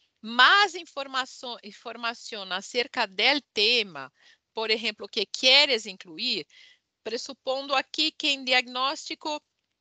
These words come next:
eh, hay, o, nosotros teníamos, por ejemplo, un curso de diagnóstico, tenemos un curso a distancia, tenemos videos informativos, tenemos, em,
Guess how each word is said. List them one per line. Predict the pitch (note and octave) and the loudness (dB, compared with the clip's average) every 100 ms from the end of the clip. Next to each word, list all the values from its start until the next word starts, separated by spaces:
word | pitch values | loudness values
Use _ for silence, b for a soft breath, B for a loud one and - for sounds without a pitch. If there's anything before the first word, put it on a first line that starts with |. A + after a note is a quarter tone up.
| _ _ _ - | _ _ _ 0
eh, | G#3+ G#3+ G#3+ G#3 G3+ F#3+ - | 4 6 6 6 4 4 4
hay, | G#3+ A3 G#3 E3+ | 4 4 0 -8
o, | G3 G3+ G3+ G3 F#3 F3 F#3+ | -12 -10 -10 -10 -10 -12 -12
nosotros | G#3+ B3 A#3 B3 | -12 -12 -12 -10
teníamos, | B3+ A#3 B3 C4 | -6 -2 -2 -4
por | A#3+ A3+ | -6 -4
ejemplo, | B3+ A#3+ A#3+ | -4 -6 -14
un | A#3+ | -14
curso | - C#4+ F#3+ - D3 _ b b b | -12 -10 -10 -12 -14 _ b b b
de | G3 G3 | -6 -2
diagnóstico, | G#3 G3+ G3+ G3 D#3 - D3+ - | -2 -2 -4 -6 -8 -10 -18 -18
tenemos | - G3+ A3 A#3+ A#3 A#3+ - b b | -6 -2 2 2 0 -8 -12 b b
un | G3 | -20
curso | - A3 A3 A#3 G#3 E3 | -14 -10 -10 -6 -8 -4
a | F3+ | -4
distancia, | F#3 G3+ - A3+ F3+ - E3 | -2 -4 0 2 0 -2 -4
tenemos | F#3+ G3+ A3+ A#3 A3 | 0 2 2 0 -8
videos | A3 G3+ A3+ A#3+ A3 G3 G#3 | -10 -2 4 4 4 -2 -8
informativos, | G#3 - G#3 G3+ - A#3 G#3+ F#3 D#3 D#3+ - | -10 -12 -4 -4 -4 -10 -8 -10 -12 -14 -6
tenemos, | G3 G#3+ A3 A#3 A#3+ A#3+ G#3+ - - B B B B | -4 0 2 2 -2 -6 -6 -8 -18 B B B B
em, | G3 G#3 G#3 G3+ G3 G3 F#3+ F3+ F3+ D#3+ | 4 6 8 6 6 4 2 -4 -16 -14